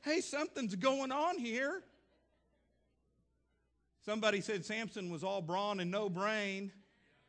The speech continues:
Others said his elevator didn't go all the way to the top. I really don't think that was the case. You know what I think? I think to Samson, it was all just a big game.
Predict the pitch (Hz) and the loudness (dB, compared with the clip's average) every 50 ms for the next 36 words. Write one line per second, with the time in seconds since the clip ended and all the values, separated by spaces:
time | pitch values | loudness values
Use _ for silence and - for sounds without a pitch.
0 | _ _ _ _ _ _ _ _ _ _ _ _ _ _ _ _ _ - 180 226 | _ _ _ _ _ _ _ _ _ _ _ _ _ _ _ _ _ 0 0 2
1 | 226 208 180 - 208 208 202 202 202 165 202 208 220 226 190 175 202 196 175 180 | 2 0 -2 0 0 0 2 2 0 2 0 0 0 0 0 0 0 0 0 -2
2 | 180 165 185 190 185 170 170 185 185 185 190 190 190 170 175 180 185 185 170 165 | -2 -2 -2 -4 -2 -4 -4 -4 -2 -2 -2 -2 -2 -2 -2 -2 -2 -2 -2 -4
3 | 156 143 - 185 190 190 202 190 185 156 - - - - - 196 254 262 262 254 | -8 -6 -6 -4 -4 -4 -4 -6 -10 -14 -16 -20 -12 2 4 6 6 6 4 2
4 | 254 233 208 196 202 190 - - 208 190 170 196 208 220 220 185 160 143 135 156 | 2 2 0 0 -2 -4 -4 -4 -4 -4 -2 -2 -2 -2 -2 -4 -6 -6 -8 -8
5 | 143 - 196 202 196 160 113 - - - - - _ _ _ _ _ _ _ _ | -6 -4 -4 -2 -2 -4 -6 -8 -12 -16 -20 -20 _ _ _ _ _ _ _ _
6 | _ _ _ - 175 208 233 202 214 214 220 220 180 226 220 220 226 - - _ | _ _ _ -8 -4 -2 0 2 2 2 2 0 -2 -4 -6 -8 -8 -10 -14 _
7 | _ _ _ _ - _ - 202 247 - 254 254 220 - 185 151 - - 214 220 | _ _ _ _ -20 _ 2 2 2 2 2 -2 -4 -4 -6 -6 -4 -4 -2 -2
8 | 220 202 - - 165 156 190 202 165 135 135 170 175 180 185 170 156 156 143 - | -2 -4 -6 -6 -6 -6 -6 -6 -6 -6 -4 -4 -4 -4 -4 -6 -8 -12 -14 -14
9 | - 127 107 101 107 110 139 156 151 143 127 127 139 123 110 98 92 90 87 87 | -16 -16 -18 -18 -14 -12 -12 -12 -12 -14 -14 -12 -12 -12 -12 -14 -16 -18 -20 -20
10 | 85 | -20